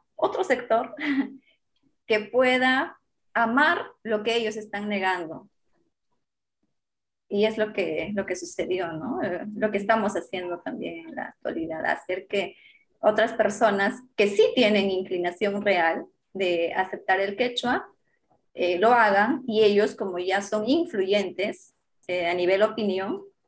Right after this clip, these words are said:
puedan también jalar a ese, a ese sector para que, eh, pueda sanar sus, um, heridas, por así decirse, ¿no? Porque s-, sí, ciertamente han sido muy heridos emocionalmente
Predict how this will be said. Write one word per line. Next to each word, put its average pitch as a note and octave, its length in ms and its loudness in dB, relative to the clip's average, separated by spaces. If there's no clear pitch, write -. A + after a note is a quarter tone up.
puedan F#3 360 0
también E3+ 360 -6
jalar F3 460 0
a - 120 -2
ese, - 540 -8
a E3+ 160 -2
ese F3 160 -10
sector - 440 -8
para - 260 -6
que, - 320 -14
eh, E3+ 440 -4
pueda G#3+ 340 6
sanar F#3+ 420 0
sus, - 500 -8
um, - 320 -12
heridas, C4+ 480 2
por F3+ 160 -2
así F3+ 220 0
decirse, F#3 460 -2
¿no? C4 240 -4
Porque G3+ 240 -6
s-, - 200 -10
sí, G#3 220 -10
ciertamente D4 680 2
han G#3 300 0
sido A3 200 -2
muy G#3 220 4
heridos F#3 460 2
emocionalmente E3+ 920 -8